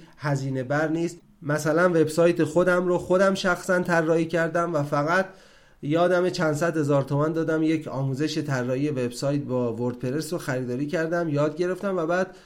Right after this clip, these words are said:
شروع کردم به طراحی کردن سایتم، هرچند الان پشتیبانی فنی سایتم رو برای اینکه وقتم آزاد بشه به شخص دیگری سپردم،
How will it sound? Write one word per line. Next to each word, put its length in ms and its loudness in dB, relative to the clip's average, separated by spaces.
شروع 340 -2
کردم 480 0
به 100 -2
طراحی 480 -2
کردن 440 -4
سایتم، 600 -2
هرچند 520 2
الان 560 0
پشتیبانی 720 0
فنی 440 -2
سایتم 540 -2
رو 340 -2
برای 200 -2
اینکه 200 -2
وقتم 440 -2
آزاد 340 -2
بشه 320 -4
به 100 -2
شخص 340 -4
دیگری 400 -2
سپردم، 640 -4